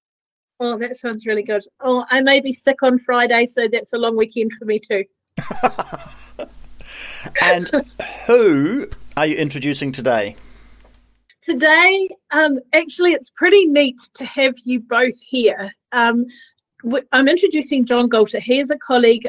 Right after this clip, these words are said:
Speaker 1: of mine and Sam's from Otago Polytech. But, um, of particular significance, uh, my facilitator, as Sam is for my doctorate, John was for my, uh,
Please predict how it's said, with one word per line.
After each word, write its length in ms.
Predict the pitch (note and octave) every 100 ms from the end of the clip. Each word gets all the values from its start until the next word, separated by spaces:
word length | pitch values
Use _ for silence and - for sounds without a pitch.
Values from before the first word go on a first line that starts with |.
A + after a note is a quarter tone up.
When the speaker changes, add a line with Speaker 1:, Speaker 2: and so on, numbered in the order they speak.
| -
Speaker 1:
of 380 | G#3+ G#3 G#3+ G#3+ -
mine 320 | A3+ A3 A3+
and 160 | A3+
Sam's 560 | A3+ A#3 A3 G#3+ A3 -
from 220 | - G#3+
Otago 420 | G#3 A3+ G#3+ G#3+
Polytech. 560 | G#3 A3+ A3 G#3+ G3+ F3 _ - - - -
But, 200 | A#3+ - -
um, 320 | A#3 A#3 A3 -
of 200 | B3 A#3+
particular 460 | C#4 D4 - D4+
significance, 920 | C#4 B3+ A3 A#3+ A#3+ B3+ A3+ G#3+ - -
uh, 280 | A3+ A3 G#3+ A3
my 180 | A3 A#3+
facilitator, 800 | B3 - A#3 A#3 A#3 G#3 G#3
as 280 | G#3+ A3+ G#3+
Sam 240 | - A#3+ A3+
is 160 | G#3+
for 100 | -
my 120 | A3 G#3
doctorate, 540 | A3+ G#3+ - G#3 - _ - _ -
John 260 | B3 B3 A3+
was 300 | A3+ G#3+ -
for 160 | A#3
my, 320 | A3 G#3 G#3 G3+ _ -
uh, 300 | A#3 G3+